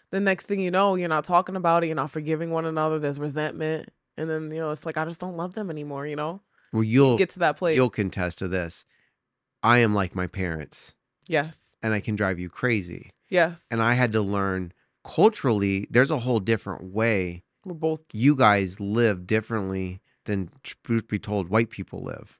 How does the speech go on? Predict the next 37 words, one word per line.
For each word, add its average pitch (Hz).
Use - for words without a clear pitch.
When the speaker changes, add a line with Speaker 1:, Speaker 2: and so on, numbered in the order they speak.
Speaker 1:
Yes. 165
Speaker 2:
They're, 110
you, 110
louder, 107
more 107
emotional, 113
you 120
know. 101
Speaker 1:
More 233
emotional? 233
Speaker 2:
Yeah, 233
like, 131
white 175
people 240
hide 165
their 156
emo-, 117
like, 120
the 139
Southern 175
Speaker 1:
That's 330
not -
Speaker 2:
charm. 147
Speaker 1:
true. 247
Speaker 2:
If 135
you 165
talk 185
Speaker 1:
Not 285
Speaker 2:
to 330
somebody 165
Speaker 1:
all -
Speaker 2:
from 170
Speaker 1:
white 247
Speaker 2:
the 131
Speaker 1:
people 131
Speaker 2:
South-, 131
Speaker 1:
Southern. 233